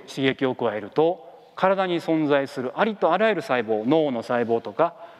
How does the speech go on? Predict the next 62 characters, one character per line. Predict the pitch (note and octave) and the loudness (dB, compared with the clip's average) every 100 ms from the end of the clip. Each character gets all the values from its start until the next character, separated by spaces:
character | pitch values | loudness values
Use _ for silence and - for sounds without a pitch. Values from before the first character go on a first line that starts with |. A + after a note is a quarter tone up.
| - | -18
心 | - D3+ D3 | 0 2 4
臓 | B2+ | 2
の | B2 | 2
細 | A#2+ A#2 | -2 -2
胞 | G#2+ G#2+ | -2 -6
と | G2+ | -2
か、 | G#2 C#3+ - - - - - | 0 0 -2 -16 -20 -16 -2
あ | B2 | -2
の、 | A#2 | -2
父 | - D#3 | -4 2
親 | C#3 B2 | 2 2
の | A#2 A2+ - - | 0 -2 -6 -10
命 | E3 C3 A2 B2 | -2 -2 -2 -2
を | A#2+ | 0
奪 | A2+ | 0
っ | - | -2
た | G2+ | -6
こ | A2+ | -6
う | |
肝 | - C#3+ E3+ | -2 0 2
臓 | D3 D#3 | 2 2
の | D3 | 0
細 | C3 C3 B2+ | 0 0 0
胞 | B2+ | -4
と | - | -6
か、 | G2+ F3 - - - C#3 | -2 -2 -2 -20 -8 -2
ま | B2+ | 0
あ、 | |
あ | E3+ | 0
り | G#3+ | 0
と | E3+ | 0
あ | F#3 | 2
ら | G#3+ | 2
ゆ | A3 | 2
る | G#3 | 2
細 | G3 F#3+ | 2 0
胞 | E3+ | 0
を | E3+ | -2
作 | - C3+ | 0 -2
る | B2 | 0
こ | A#2+ | 0
と | C3+ | 2
が | |
で | D3+ | 0
き | B2+ | -4
る。 | G2+ F#2 - _ - | -12 -16 -20 _ 0
だ | F3+ | 0
か | G3 F#3 | 0 0
ら | A3 A3+ - - - | 0 0 -8 -20 -4
万 | A#2+ D3+ C#3+ | 0 0 -2
能 | C3 | -4
細 | B2 G#2 | -4 -4
胞 | F#2+ | -10
と | F2 - - _ _ _ _ | -14 -18 -20 _ _ _ _
呼 | C#3 | 2
ば | B2+ | 2
れ | B2+ | 2
る | G#2 | -4
わ | |
け | G2 | -8
で | F#2 | -12
す。 | - - | -16 -18